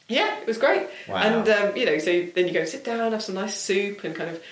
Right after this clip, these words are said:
Speaker 1: get warm, waste lots of time faffing, and then, you know, kind of carry on into the night. But it, that was a really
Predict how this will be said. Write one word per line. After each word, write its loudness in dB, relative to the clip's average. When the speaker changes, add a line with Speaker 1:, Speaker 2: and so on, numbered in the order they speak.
Speaker 1:
get 0
warm, 2
waste 4
lots -2
of -6
time 0
faffing, 0
and 2
then, 4
you 0
know, 2
kind -2
of -6
carry 4
on 2
into -2
the 0
night. 2
But 2
it, 0
that 4
was 0
a 2
really 0